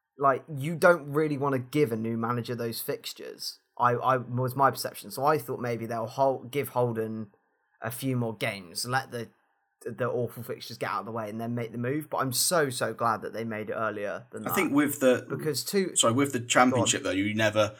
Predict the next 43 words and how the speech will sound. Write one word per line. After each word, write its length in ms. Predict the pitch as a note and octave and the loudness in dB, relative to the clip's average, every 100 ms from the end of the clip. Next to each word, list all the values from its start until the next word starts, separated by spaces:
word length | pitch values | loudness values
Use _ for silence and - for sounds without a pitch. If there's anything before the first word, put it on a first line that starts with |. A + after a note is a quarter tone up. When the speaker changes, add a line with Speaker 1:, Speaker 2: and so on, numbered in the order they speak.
| - - | -20 -12
Speaker 2:
can 160 | - A#2+ | -2 0
accommodate 380 | A#2 A#2+ A#2 - | 2 2 0 2
for 40 | |
that, 140 | C3 - | 2 2
because 260 | B2 A2+ - | 0 2 4
Swansea, 580 | D3+ C#3 B2 A2 G2 G2 _ _ _ | 6 6 6 4 0 -2 _ _ _
they 120 | B2+ A#2+ | 4 6
lost 220 | A#2 A#2 | 6 4
Speaker 1:
Yeah. 80 | - | 2
Speaker 2:
four 160 | C#3+ | 4
one 160 | B2 A#2 | 4 4
to 100 | A2 | 0
Coventry, 720 | A#2 G2+ G2+ - F#2+ F#2 F#2+ - _ - | -2 -2 -2 -2 0 -2 -2 -10 _ -16
or 80 | G#2 | -6
four 160 | C#3 | 0
one, 80 | C3 C3 | 0 2
no, 120 | B2+ | 2
four 100 | C3 | 4
one 80 | B2+ | 4
to 80 | |
Huddersfield, 400 | A#2+ A#2+ A#2 G2+ | 4 4 2 0
scraped 340 | - - A#2 - | 0 2 -2 0
past 240 | A2 G2+ | -2 0
Coventry, 520 | - G#2 G2 - E2 F2+ | -2 -4 -4 -6 -4 -4
and 140 | F#2+ | -2
were 100 | G#2 | -2
in 80 | G#2+ | -2
a 40 | G2+ | -2
bit 120 | - | -4
of 40 | |
a 40 | G#2 | 0
bad 300 | G#2+ G#2+ A2 | 4 4 4
way. 140 | A2+ | 2
Whereas 200 | A2 G#2 - - | 2 -2 -8 -4
you 80 | B2 | -2
look 80 | A#2+ | 0
at 80 | F#2+ | 2
Birmingham, 600 | B2+ B2+ A#2 G2+ F#2+ G2 - _ | 4 4 4 0 -4 -6 -12 _
who 120 | A2 G#2+ | -6 0
won 220 | G#2+ G#2 | 0 0
two 160 | - | -2
in 100 | G#2 | -2
three 560 | G2+ - A2+ F#2 F#2+ G2 | -2 -2 2 2 0 -4